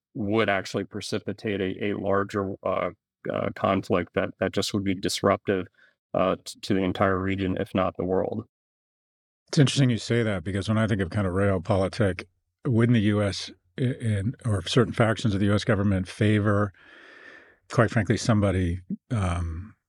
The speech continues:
Speaker 2: turning Iran's focus away from <laughs> anti-Western activity? I mean, w-, didn't we lose a buffer and a natural enemy when we kinda took out of Ir-, Iraq? And that is, we turned Iran into a superpower.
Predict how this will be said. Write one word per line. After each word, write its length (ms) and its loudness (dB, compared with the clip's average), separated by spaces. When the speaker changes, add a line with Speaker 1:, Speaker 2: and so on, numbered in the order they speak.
Speaker 2:
turning 280 4
Iran's 460 2
focus 420 0
away 460 2
from 360 0
<laughs> 20 2
anti-Western 840 2
activity? 400 0
I 40 4
mean, 320 4
w-, 240 0
didn't 220 4
we 120 2
lose 260 -2
a 60 -2
buffer 520 0
and 140 -2
a 60 0
natural 400 0
enemy 380 4
when 260 2
we 120 2
kinda 240 2
took 220 0
out 180 0
of 120 0
Ir-, 160 -2
Iraq? 640 2
And 160 4
that 160 2
is, 220 0
we 100 4
turned 280 2
Iran 280 2
into 160 0
a 40 -4
superpower. 800 0